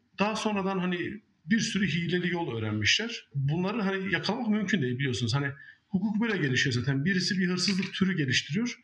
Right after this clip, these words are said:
Hukuk ona bir, e, mesela gasp, e, kapkaç olayı vardı mesela. Kapkaç olayı çıktığı tarihte ona karşılık bir suç bu-,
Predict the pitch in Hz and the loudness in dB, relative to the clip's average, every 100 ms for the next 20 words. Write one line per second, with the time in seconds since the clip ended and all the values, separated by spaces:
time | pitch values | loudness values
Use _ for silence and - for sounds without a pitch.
0 | - _ _ - 190 196 190 185 143 147 | -20 _ _ 0 2 0 0 0 -2 -4
1 | 143 143 135 135 139 156 151 147 139 175 | -4 -4 -2 0 0 0 -2 -4 -2 -2
2 | 180 - - 123 120 - 147 151 185 151 | -4 -8 -10 -6 -6 -2 -2 0 -2 -2
3 | 147 120 107 98 92 101 147 147 175 175 | -2 -2 -4 -4 -6 -4 -4 -2 -2 -2
4 | 156 139 - - - 190 139 123 117 226 | -2 -2 -2 -4 -2 -2 0 -2 0 -2
5 | 226 233 _ _ _ 165 175 196 185 180 | -4 -10 _ _ _ -6 -4 -2 -2 0
6 | 208 180 185 220 - - 143 151 | 0 0 0 0 0 0 -4 -4